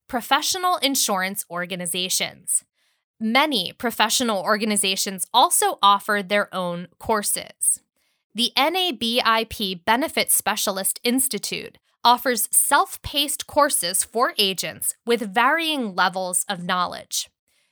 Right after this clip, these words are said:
You can also meet your C E requirements through ahip. These online trainings make it simple to complete your credits at your own pace. Training can also be found online through Web C E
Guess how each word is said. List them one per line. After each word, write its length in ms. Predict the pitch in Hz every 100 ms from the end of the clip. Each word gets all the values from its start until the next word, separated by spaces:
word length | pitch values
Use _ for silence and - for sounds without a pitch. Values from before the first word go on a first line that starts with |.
| _
You 140 | 240
can 160 | 294 330
also 300 | 339 403 254
meet 260 | 208 185 196
your 140 | 214
C 320 | - 247 247
E 160 | 214 202
requirements 840 | 196 202 - 185 202 233 254 - - _
through 360 | 220 214 240 254 -
ahip. 560 | 208 208 - - _ - _ _ _ _
These 300 | 220 381 -
online 520 | 262 269 285 254 226
trainings 520 | 233 226 196 214 226 214
make 220 | 208 214
it 140 | 185
simple 560 | - - 262 254 180 - -
to 160 | 220
complete 560 | 202 262 208 - 294 311
your 140 | 262
credits 560 | 254 - 214 254 254 -
at 220 | 208 226 226
your 480 | 196 214 240 247 -
own 340 | 180 175 175 175 -
pace. 560 | 180 165 - - - - _ _ _ _ _ _ _ _ -
Training 420 | 330 330 415 -
can 240 | 330 247 -
also 380 | 233 311 240
be 140 | 196 196
found 360 | - 180 185 -
online 720 | 226 277 277 214 196 208 240
through 300 | - 196 185
Web 360 | 180 208 247 233
C 340 | - 254 262 226
E 380 | 233 254 277